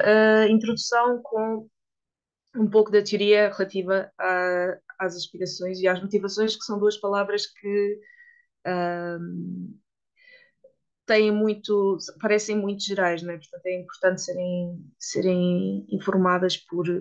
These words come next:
por alguma teoria antes de depois passar mais à frente.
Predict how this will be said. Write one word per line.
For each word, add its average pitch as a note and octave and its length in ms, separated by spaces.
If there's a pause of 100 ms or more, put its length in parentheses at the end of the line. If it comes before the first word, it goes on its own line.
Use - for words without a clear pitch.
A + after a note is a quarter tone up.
por F#3+ 140
alguma F3+ 300
teoria F#3 360
antes F#3 160
de - 80
depois - 320
passar F3 440
mais F3+ 240
à F3+ 200
frente. E3 420